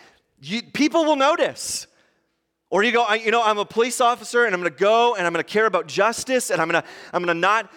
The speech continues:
cut corners, and I'm gonna treat people fairly," and, and on and on and on,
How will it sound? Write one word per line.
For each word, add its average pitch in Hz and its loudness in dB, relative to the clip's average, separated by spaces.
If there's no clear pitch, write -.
cut - -2
corners, 233 2
and 190 2
I'm 165 -2
gonna 165 -2
treat 226 -6
people 220 -2
fairly," 247 0
and, 196 0
and 196 0
on 220 2
and 214 0
on 208 2
and 202 -4
on, 233 2